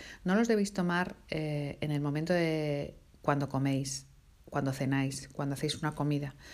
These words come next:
sino, eh, entre comidas, ¿vale? ¿Por qué? Pues porque normalmente, eh, cuando tú tomas una proteína,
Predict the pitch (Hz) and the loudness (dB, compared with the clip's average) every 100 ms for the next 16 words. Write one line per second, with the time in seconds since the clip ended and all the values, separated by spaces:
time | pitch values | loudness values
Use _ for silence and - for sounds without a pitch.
0 | - - - 180 185 180 - 156 151 143 | -16 -6 0 2 2 -2 -4 -2 0 0
1 | 143 - - 147 143 - 143 139 - - | -2 -4 -2 0 0 0 0 0 -2 -2
2 | 151 151 143 120 - - - - - 147 | 0 2 0 -2 -4 -6 -12 -16 -8 -6
3 | 180 202 - 214 190 185 151 - - - | -6 -6 0 0 2 0 0 -4 -16 -16
4 | - - - 202 190 190 196 202 233 247 | -16 -8 -4 0 0 2 2 4 4 4
5 | 240 220 185 - 151 147 151 139 147 147 | 4 4 0 0 -2 -4 -2 -2 0 2
6 | 185 190 190 196 160 - 165 196 190 156 | 2 4 2 0 0 0 0 2 2 2
7 | 147 | -2